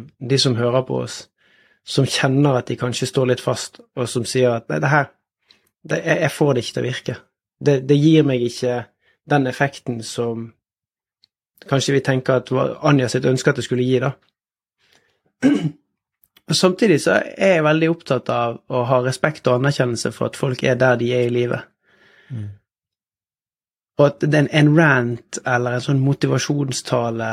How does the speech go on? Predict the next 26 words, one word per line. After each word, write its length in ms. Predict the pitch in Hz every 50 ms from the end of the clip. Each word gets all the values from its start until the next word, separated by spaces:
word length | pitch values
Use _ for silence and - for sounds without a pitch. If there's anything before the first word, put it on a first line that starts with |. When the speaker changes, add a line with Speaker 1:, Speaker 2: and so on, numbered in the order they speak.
| 113 113 113
Speaker 1:
eller 420 | 117 117 117 113 113 117 - 143 143 104 95
sånn, 240 | 143 143 127 127 -
det, 300 | - 156 143 135 156 156 151
det 160 | 151 151 156
vil 220 | 147 156 156 151 131
ikke 160 | - - 131
hjelpe 340 | 131 131 143 147 - - 127
fordi 300 | - - 131 131 139 135
at 140 | 127 - -
det 80 | 127
vil 140 | 135 135 120 123
bare 160 | 127 135 -
prelle 340 | - - 131 123 123 127 127
av. 220 | 120 120 120 - - _ _ _ _ _ _ _ _ _ _ _ _ _ _ _ _ _ _ _ _ _ _ _ _ _ _ _ _ _ _ _ _ _ _ _ _ _ _ _ _ _ _ _ _ _ _ _ _ _ -
Og 240 | - - 151 156 165
da 100 | 196 214 -
lurer 600 | - 175 151 139 139 147 156 185 196 165 139 135 143
jeg 100 | 143 -
på, 160 | - 151 143 139
liksom, 340 | 131 135 - - 147 147 135 -
hva 160 | - - 170 160
er, 240 | - 160 156 151 139 - _ _ _ _ _ _ _ _ _ _ _ _ _ _ _ _ _ _ _ _ _ _ _ _ _ _ _ _ _ _ _ _ _ _ _ _ _ _ _ _ _ _ -
hva 220 | - - 156 165 165
er 80 | 160 151
det 180 | 156 160 151 143
spørsmålet 1000 | - - - - 165 147 - - - - - 123 113 113 113 113 113 117 110 -